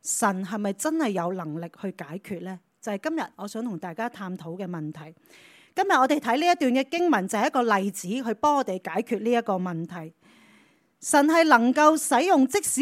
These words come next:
係人嘅惡謀去成就佢國度美善嘅旨意，因為佢係主權嘅神，佢係掌權嘅神。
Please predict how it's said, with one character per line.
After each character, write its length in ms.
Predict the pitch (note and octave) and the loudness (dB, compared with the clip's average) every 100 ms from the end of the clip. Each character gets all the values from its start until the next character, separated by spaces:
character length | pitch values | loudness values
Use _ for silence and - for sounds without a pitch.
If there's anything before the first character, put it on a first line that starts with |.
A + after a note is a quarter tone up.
| D#4+ | 2
係 160 | B3 A3 | 2 2
人 240 | F#3+ G3 | 0 2
嘅 200 | A#3 A#3 | 2 6
惡 260 | A#3 G3 G#3 | 6 6 0
謀 260 | F#3 D#3+ - _ _ | -4 -4 -10 _ _
去 140 | C4+ C#4 | 2 4
成 280 | A#3+ F#3+ | 2 0
就 140 | G3 G3+ G3+ | 0 2 2
佢 180 | G3 G3+ | 0 -2
國 260 | G#3 G#3+ - | 2 2 2
度 180 | F#3+ F3+ | -2 -2
美 180 | F3 F#3 | -4 -4
善 240 | - F3+ | -4 -4
嘅 120 | E3+ | -4
旨 220 | F3+ - E3+ | -6 -8 -10
意， 340 | G3 F3 D#3+ _ | -8 -10 -12 _
因 220 | C#4+ D4 C4+ | -2 2 4
為 300 | G3+ F#3 - _ _ | 2 0 -8 _ _
佢 160 | G3+ A3 | -2 -2
係 140 | F#3 | -2
主 380 | - D#3+ F3+ - | -6 -10 -10 -8
權 100 | D#3+ D3 | -10 -8
嘅 80 | |
神， 260 | C#3+ - C#3+ _ _ | -8 -8 -10 _ _
佢 160 | - C4 | -2 0
係 160 | A3+ | 0
掌 340 | G3 G3+ F3 B3 | 0 -4 -4 -4
權 220 | F#3+ D#3 | -6 -8
嘅 100 | D#3+ | -8
神。 160 | - | -12